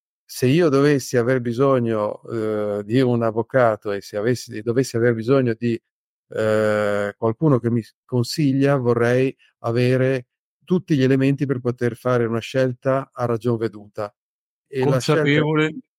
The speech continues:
Speaker 1: consapevole di
Speaker 2: Eh.
Speaker 1: tutte le possibilità, cioè
Speaker 2: Di tutte le
Speaker 1: sapendo,
Speaker 2: possibilità.
Speaker 1: eh, che cosa mi prospettano e che cosa, eh, quali sono i vantaggi di una scelta rispetto all'altra,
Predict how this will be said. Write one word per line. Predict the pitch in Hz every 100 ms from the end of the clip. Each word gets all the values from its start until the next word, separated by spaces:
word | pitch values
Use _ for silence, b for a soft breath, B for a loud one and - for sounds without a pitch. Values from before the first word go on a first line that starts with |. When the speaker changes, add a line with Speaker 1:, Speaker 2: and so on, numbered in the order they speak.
| _ _ _
Speaker 1:
consapevole | 160 151 156 175 170 165 147
di | 135
Speaker 2:
Eh. |
Speaker 1:
tutte | 151 185 151
le | 135
possibilità, | 131 - 135 135 127 123 104
cioè | - 120 113
Speaker 2:
Di | 120
tutte | 139 -
le | 143
Speaker 1:
sapendo, | 131 147 165 127 120 175
Speaker 2:
possibilità. | - 110 _ _ _ _ _
Speaker 1:
eh, | 131 127 127 123 120 -
che | 143 131
cosa | - 175 165 120 127 123
mi | 123
prospettano | 120 135 - 139 135 127 - 143 160 170 - _
e | - 127
che | - 123
cosa, | _ 156 151 160 143 156 156 151 _ _ -
eh, | 131 123 120
quali | - 170 170 147
sono | - 156
i | 139
vantaggi | 135 147 135 135 135 123 147 147 _ _
di | -
una | 135 139
scelta | 123 139 135 127
rispetto | 120 113 123 117
all'altra, | 135 123 110 107 113 120 127